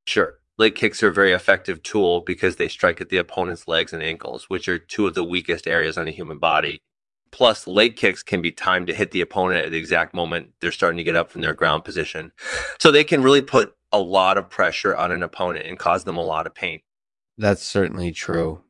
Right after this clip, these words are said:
Speaker 2: Your success in M M A has come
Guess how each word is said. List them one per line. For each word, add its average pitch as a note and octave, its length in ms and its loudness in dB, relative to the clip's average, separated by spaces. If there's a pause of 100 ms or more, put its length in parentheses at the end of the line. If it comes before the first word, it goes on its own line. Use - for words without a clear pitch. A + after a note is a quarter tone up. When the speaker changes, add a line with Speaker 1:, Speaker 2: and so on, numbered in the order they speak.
Speaker 2:
Your A2 280 8
success - 800 2
in G2 500 2 (140)
M G2+ 180 2
M G2+ 160 2
A G2 160 4
has F#2+ 140 0
come F#2 440 -2